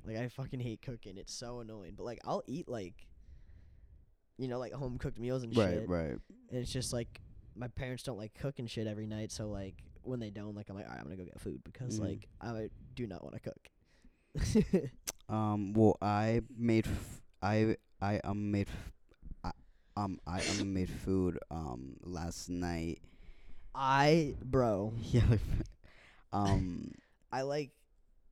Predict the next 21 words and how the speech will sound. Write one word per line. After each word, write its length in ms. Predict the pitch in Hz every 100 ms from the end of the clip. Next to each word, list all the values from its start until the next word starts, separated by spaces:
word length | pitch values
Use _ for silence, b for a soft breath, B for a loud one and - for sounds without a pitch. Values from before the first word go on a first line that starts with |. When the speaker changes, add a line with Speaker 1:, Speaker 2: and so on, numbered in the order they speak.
| - _ -
Speaker 1:
remember 560 | 160 139 127 127 131
seeing 480 | 131 - 123 117 120
it, 260 | 135 139 - _ _ _ _ _ _
like, 160 | 127 120
having 400 | 131 127 123 123
no 160 | 117 117
idea, 240 | 123 127
like, 220 | 127 127 123
what 260 | 113 113
it 100 | 120
was 500 | 113 113 110 110 120
or 120 | - 113
anything, 380 | 104 110 113 117
but 80 | 110
I 20 |
was 120 | 107
like, 140 | 110
"Bro, 120 | - 104 101
that 140 | 101
looks 200 | - -
so 200 | - 107